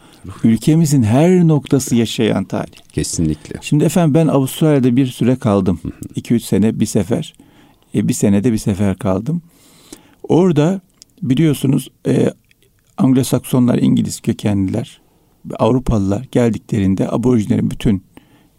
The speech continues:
Speaker 1: e, sahip olduğu şeyleri yıkmışlar. Ve kendileri bir şeyler inşa etmeye başlamışlar. Neticede sahip oldukları tarih iki yüz yıllık bir tarih. Beyazların tarihi. Şu anda iki yüz yıl önce yapılan bir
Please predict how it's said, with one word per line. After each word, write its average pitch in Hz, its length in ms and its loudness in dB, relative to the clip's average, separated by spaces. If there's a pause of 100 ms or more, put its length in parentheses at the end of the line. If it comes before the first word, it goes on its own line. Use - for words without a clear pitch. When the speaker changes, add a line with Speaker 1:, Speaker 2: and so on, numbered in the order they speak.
Speaker 1:
e, 117 440 0
sahip 120 380 0
olduğu 104 260 0
şeyleri 123 360 2
yıkmışlar. - 640 -2 (1080)
Ve 139 80 2
kendileri 127 480 4
bir 107 60 -2
şeyler 101 260 2
inşa 95 340 2
etmeye 90 280 -2
başlamışlar. 104 720 -6 (440)
Neticede 147 520 2
sahip 143 360 0
oldukları 107 440 0
tarih 139 420 0
iki 156 200 -4
yüz 101 160 0
yıllık 110 260 0
bir - 60 -14
tarih. 98 300 0 (340)
Beyazların 104 500 2
tarihi. 92 420 0 (1300)
Şu - 220 -2
anda 196 260 2
iki - 320 -2
yüz 151 200 2
yıl 147 80 0
önce 135 280 4
yapılan 120 580 2
bir 120 320 0